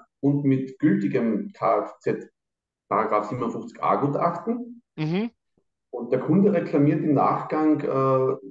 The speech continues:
Speaker 1: nach Zerlegung des Traktors, dass da noch Mängel sind. Das Paragraph siebenundfünfzig a Gutachten sagt eindeutig ohne Zerlegung. Und hat leichte Mängel gehabt, das Fahrzeug, die sind auch im Gutachten beschrieben,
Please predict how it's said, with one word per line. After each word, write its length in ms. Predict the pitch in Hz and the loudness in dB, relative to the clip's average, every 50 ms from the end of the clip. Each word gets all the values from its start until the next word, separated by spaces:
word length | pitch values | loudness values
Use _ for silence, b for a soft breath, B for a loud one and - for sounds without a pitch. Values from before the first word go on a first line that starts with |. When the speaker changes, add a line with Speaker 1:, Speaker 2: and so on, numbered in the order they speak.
| - - _ _ _ _ _ _ _ _ _ _ - | -18 -18 _ _ _ _ _ _ _ _ _ _ -6
Speaker 1:
nach 460 | 143 135 123 110 127 - - - - | -4 -2 0 0 0 0 -2 -6 -4
Zerlegung 540 | - 160 135 127 160 196 190 170 143 - - | -2 0 2 2 2 2 2 2 2 0 0
des 200 | 127 113 - - | -2 -4 -2 0
Traktors, 420 | 107 120 - - - 147 143 139 | 0 0 0 0 0 -2 -2 -2
dass 200 | - 127 123 - | -2 -4 -4 -2
da 60 | 143 | 0
noch 240 | 135 139 139 135 143 | 2 2 2 2 2
Mängel 280 | 135 131 131 123 101 87 | 0 0 2 2 0 -2
sind. 260 | - 80 73 73 - _ _ _ _ - | -4 -6 -10 -10 -14 _ _ _ _ -14
Das 140 | 98 98 98 | -14 -12 -10
Paragraph 520 | 98 101 107 113 113 - 110 120 - - - - _ _ _ _ _ | -6 -6 -6 -4 -4 -4 -4 -4 -4 -6 -12 -20 _ _ _ _ _
siebenundfünfzig 540 | _ - 143 147 147 143 143 135 131 - - | _ -6 -4 -4 -4 -4 -6 -8 -10 -6 -2
a 120 | - 127 147 | 0 0 0
Gutachten 420 | 165 160 160 147 139 - - 139 | 0 0 -2 -2 -2 -2 -4 -4
sagt 260 | - - 123 - - - | -2 -2 -4 -4 -4 -4
eindeutig 340 | 127 131 131 127 - - - - | -2 0 0 -2 -2 -6 -10 -6
ohne 280 | - 143 175 170 147 135 | -2 -2 0 0 -2 -2
Zerlegung. 520 | - 127 117 117 127 135 165 170 165 165 - - _ _ _ _ _ _ _ _ _ _ _ _ _ _ _ | -2 -2 -2 0 -2 -2 -2 -2 -4 -6 -10 -16 _ _ _ _ _ _ _ _ _ _ _ _ _ _ _
Und 640 | - 120 117 117 117 117 113 113 - - - - _ _ _ - | -8 -8 -6 -4 -4 -6 -6 -8 -12 -16 -20 -20 _ _ _ -6
hat 120 | 123 - | 2 6
leichte 320 | - 110 135 139 - - 131 | 6 8 8 6 6 4 4
Mängel 280 | - 139 160 196 190 | 4 4 4 2 2
gehabt, 260 | 165 170 160 156 160 | 4 4 4 4 2
das 80 | 160 139 | 2 2
Fahrzeug, 400 | - 143 143 143 143 147 139 - | 4 4 4 4 4 2 0 0
die 60 | 139 | -2
sind 240 | 127 131 139 131 120 | -2 0 0 2 2
auch 160 | 117 113 - | 0 -2 -2
im 160 | - - - | -4 -8 -6
Gutachten 380 | 131 139 135 120 - - - - | -6 -4 -4 -4 -4 -6 -8 -12
beschrieben, 560 | - 101 98 - - 160 190 202 196 202 - | -12 -12 -8 -6 -6 -4 -4 -4 -4 -6 -6